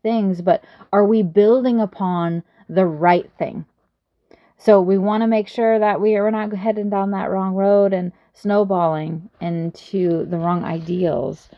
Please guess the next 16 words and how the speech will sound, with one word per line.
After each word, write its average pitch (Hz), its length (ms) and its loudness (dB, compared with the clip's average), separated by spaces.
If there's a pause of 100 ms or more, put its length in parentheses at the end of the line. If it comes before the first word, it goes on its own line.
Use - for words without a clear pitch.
(240)
that - 140 -4
we 165 100 0
have 170 380 -4
for 165 120 -8
ourselves. 156 920 -4 (320)
So 208 160 2
when 220 220 2
we're 247 160 0
able 240 400 -2
to 233 180 -6
create 190 400 -2 (100)
a 180 60 -2
lo-, 180 400 -2 (240)
a 175 220 -2 (180)
lonely 190 540 -2
place - 580 -6